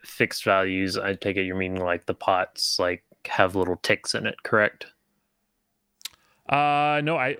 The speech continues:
Speaker 2: I think it's non-adjustable.
Speaker 1: Oh, interesting.
Speaker 2: Which also makes me wonder, how does he do it? 'Cause usually if you have a trim pot, it's because you're trying to make up for tolerances.
Speaker 1: Mm-hmm.
Speaker 2: And you're trying to get just that sweet spot. 'Cause otherwise,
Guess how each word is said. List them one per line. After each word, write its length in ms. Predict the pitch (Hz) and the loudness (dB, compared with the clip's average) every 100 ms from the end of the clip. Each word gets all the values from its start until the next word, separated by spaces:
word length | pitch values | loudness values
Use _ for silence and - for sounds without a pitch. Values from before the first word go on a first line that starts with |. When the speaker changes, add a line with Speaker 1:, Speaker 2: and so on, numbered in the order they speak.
| - | -2
Speaker 2:
I 160 | 139 | -2
think 220 | 139 165 135 | 0 -4 -4
it's 160 | - | -6
non-adjustable. 800 | 127 127 120 113 113 - 110 - _ _ _ _ _ _ _ _ _ _ _ _ _ - | -4 -4 -4 -6 -6 -6 -10 -12 _ _ _ _ _ _ _ _ _ _ _ _ _ 0
Speaker 1:
Oh, 380 | 95 131 104 92 _ _ | 2 2 -2 -8 _ _
interesting. 560 | 98 - - - 101 101 _ _ _ _ _ _ _ _ _ _ _ _ _ _ _ _ - | -4 -4 -4 -6 -8 -12 _ _ _ _ _ _ _ _ _ _ _ _ _ _ _ _ -2
Speaker 2:
Which 80 | |
also 220 | 196 202 180 | -2 0 -2
makes 160 | 156 | 0
me 40 | 151 | 0
wonder, 200 | 139 117 | 0 0
how 120 | 127 | -2
does 140 | 117 | -2
he 100 | 117 | -8
do 220 | 104 120 | -6 -6
it? 100 | 110 | -6
'Cause 140 | - 117 | -8 -8
usually 260 | 127 151 | -4 -2
if 120 | 147 151 | -2 -2
you 40 | |
have 60 | 110 | -6
a 80 | |
trim 300 | 107 - 139 | -8 -4 -4
pot, 200 | 117 117 | -2 -4
it's 140 | 110 - | -4 -8
because 320 | 117 117 107 | -6 -4 -2
you're 120 | 110 | -4
trying 260 | - 120 117 | -4 -4 -2
to 80 | 113 | -4
make 240 | 117 113 | -4 -4
up 120 | 117 | -6
for 140 | - - | -8 -12
tolerances. 840 | - 113 127 143 - 170 170 - _ _ _ _ _ _ _ - | -6 -4 -4 -4 -4 -6 -6 -12 _ _ _ _ _ _ _ 2
Speaker 1:
Mm-hmm. 300 | 101 95 95 - _ _ _ - | 4 4 0 -4 _ _ _ -10
Speaker 2:
And 100 | 113 | -8
you're 80 | |
trying 200 | 107 120 | -6 -6
to 80 | 110 | -6
get 160 | 107 - | -10 -10
just 240 | - 107 | -10 -8
that 160 | 113 - | -10 -10
sweet 240 | - 120 | -8 -8
spot. 320 | - 143 147 | -4 -4 -4
'Cause 100 | 131 | -4
otherwise, 340 | 160 185 151 | -4 0 -2